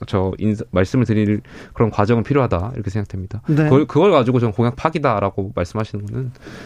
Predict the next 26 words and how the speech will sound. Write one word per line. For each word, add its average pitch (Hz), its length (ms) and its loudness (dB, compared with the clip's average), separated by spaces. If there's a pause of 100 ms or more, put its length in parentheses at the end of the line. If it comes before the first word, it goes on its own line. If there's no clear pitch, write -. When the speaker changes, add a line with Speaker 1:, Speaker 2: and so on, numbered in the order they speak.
(120)
Speaker 1:
전 104 140 -6
아니라고 107 320 0
생각되고요. 110 500 -6 (100)
Speaker 2:
병사 185 380 2
월급은요? 147 520 4 (340)
Speaker 1:
병사 151 180 2
월급도 139 560 6
뭐 110 160 2
그거 160 200 2
관련해서도 120 800 2 (520)
뭐 104 200 2 (160)
그 127 400 6
조속히 139 540 4
시행하는 131 720 2
것 117 100 0
관련해서는 104 800 -2
좀 107 300 -8
검토를 107 400 -2
해가지고 113 440 -2 (120)
왜 135 280 4
당장 113 380 2
조속히 - 320 -4
시행되지 135 420 2
못하는지에 123 500 2
대해서도 92 360 0
한번 104 240 -2